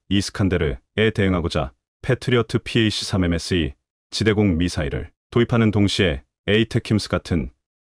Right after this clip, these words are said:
지대지 전술 탄도미사일을 도입하려 했지만 규제로 인해 난관에 부딪혔었습니다. 그런데 마침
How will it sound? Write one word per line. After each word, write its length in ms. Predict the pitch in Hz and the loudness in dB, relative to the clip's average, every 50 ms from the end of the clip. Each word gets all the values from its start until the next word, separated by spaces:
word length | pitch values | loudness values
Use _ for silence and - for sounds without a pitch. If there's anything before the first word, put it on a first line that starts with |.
| _ - | _ -10
지대지 340 | - - 104 110 104 - - | -4 -2 0 0 0 0 0
전술 260 | - 101 95 - 110 | -2 -2 0 0 -2
탄도미사일을 760 | - - 110 101 101 98 92 - 101 92 90 98 95 82 - - | -2 0 0 2 2 0 0 0 0 0 2 2 2 0 -2 -4
도입하려 400 | - - 98 98 - - 87 85 | -2 0 0 0 0 0 -2 -2
했지만 400 | 76 - - - 80 73 62 - _ _ - | -2 -2 -4 -4 -4 -4 -4 -8 _ _ -4
규제로 380 | - 120 110 98 117 107 113 110 | 0 0 2 2 2 2 2 2
인해 340 | 104 101 95 82 76 - - _ _ - | 2 2 2 0 -2 -4 -8 _ _ -4
난관에 440 | 95 92 95 101 98 104 104 107 104 | -2 0 2 2 2 2 2 2 0
부딪혔었습니다. 800 | - - 98 101 - 101 - - - - - - - - - - _ _ - | 0 -2 -2 -2 -2 -4 -6 -6 -8 -6 -8 -6 -6 -8 -10 -12 _ _ -4
그런데 260 | - 113 107 104 107 | 0 2 2 4 4
마침 480 | 98 82 82 - - - - 78 64 | 4 2 0 0 -2 0 0 0 -2